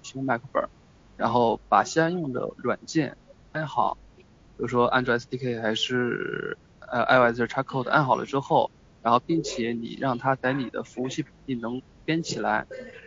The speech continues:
然后这是第一步。然后第二步呢，我们需要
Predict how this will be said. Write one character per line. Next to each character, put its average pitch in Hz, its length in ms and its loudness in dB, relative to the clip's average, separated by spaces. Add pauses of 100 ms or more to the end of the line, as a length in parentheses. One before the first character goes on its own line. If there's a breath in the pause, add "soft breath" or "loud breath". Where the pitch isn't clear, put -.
(100)
然 110 200 0
后 120 180 2
这 131 120 -4
是 127 100 0
第 147 180 -4
一 156 60 -2
步。 147 240 -6 (600)
然 120 140 -2
后 131 80 0
第 185 140 -8
二 175 160 2
步 151 160 -6
呢， 123 160 0
我 117 120 -6
们 113 80 -14
需 - 200 -4
要 139 320 6